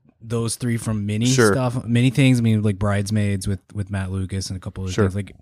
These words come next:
Speaker 1: all three of them are people that you've seen in other movies or whatever, but they were great. Their, their whole, the collection of those three was really great. And the, the music, the, the, the dance, song and dances that they did were very funny. Well done. Really well done on that front.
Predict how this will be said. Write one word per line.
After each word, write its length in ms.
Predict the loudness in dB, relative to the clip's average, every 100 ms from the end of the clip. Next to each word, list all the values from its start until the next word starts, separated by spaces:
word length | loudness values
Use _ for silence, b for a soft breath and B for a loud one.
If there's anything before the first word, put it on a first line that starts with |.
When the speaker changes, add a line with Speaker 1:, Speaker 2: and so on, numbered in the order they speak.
| b b b 4
Speaker 1:
all 180 | 4 6
three 220 | 6 6
of 40 | 6
them 180 | 6 4
are 80 |
people 320 | 4 4 6 6
that 100 | 6
you've 200 | 4 2
seen 580 | 2 2 0 -4 -8 -6
in 120 | -2
other 160 | 0 0
movies 400 | 2 2 0 0
or 60 |
whatever, 360 | -2 -4 -4 -4
but 220 | -4 -6 -8 -20 _ -20 -20 -20 0
they 160 | 4
were 140 | 4 2
great. 440 | 0 -2 -2 -4
Their, 120 | -4
their 220 | 0 0 2
whole, 500 | 2 2 0 -4 -10 _ _ _ _ _ _ _
the 100 | 0
collection 840 | 4 4 6 4 2 0 0 0
of 220 | -2 -2 0
those 280 | 0 0
three 220 | -2 -4 -2
was 220 | -2 -4
really 320 | -4 -2 -2
great. 200 | -2 -2
And 120 | -4
the, 100 | -6 -4
the 80 | -4
music, 480 | 0 0 -2 -4
the, 300 | -4 -2 -2 -8
the, 340 | -8 -4 -4 -4
the 100 | -6
dance, 360 | 2 4 4 2
song 340 | 0 4 6
and 60 | 6
dances 360 | 6 4 2
that 140 | 0 -2
they 140 | -2
did 240 | -2 -4 -6
were 80 | -6
very 340 | -4 -2 -4
funny. 380 | -6 -12 -12 -14 -8
Well 180 | -4 -2
done. 320 | -2 -6 -6
Really 160 | -6 -6
well 140 | -6
done 140 | -8 -8
on 80 | -8
that 140 | -10
front. 260 | -12 -14